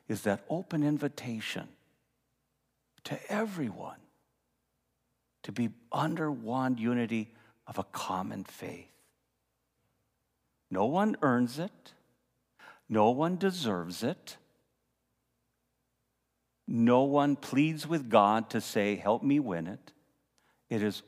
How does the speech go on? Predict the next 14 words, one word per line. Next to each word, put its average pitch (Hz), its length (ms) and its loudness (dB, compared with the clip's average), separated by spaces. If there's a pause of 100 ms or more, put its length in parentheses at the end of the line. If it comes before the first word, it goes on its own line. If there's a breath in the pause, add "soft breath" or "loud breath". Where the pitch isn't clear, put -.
always 123 540 4
freely 98 460 -4
given. 80 360 -12 (1500)
And 113 160 2
maybe 202 320 0
if - 140 -2
we 131 120 4
understand 127 720 2
that, 90 300 2
it's - 260 -4
not 175 420 0
us 139 380 2
doing 80 320 -6
everything, 85 580 -4